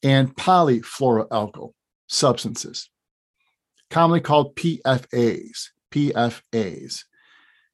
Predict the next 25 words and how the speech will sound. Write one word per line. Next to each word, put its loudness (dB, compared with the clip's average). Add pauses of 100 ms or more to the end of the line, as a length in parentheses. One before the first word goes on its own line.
(260)
And 4
there's 4
no 4
federal 4
limits 0 (140)
have 2
been 4
set 2
on 0
the 2
concentrations -2
of -2
these -2
chemicals -2
in -2
water 0
as -4
they 0
have, -2 (480)
uh, 4
as -2
they 0
have 0
been 0
for -4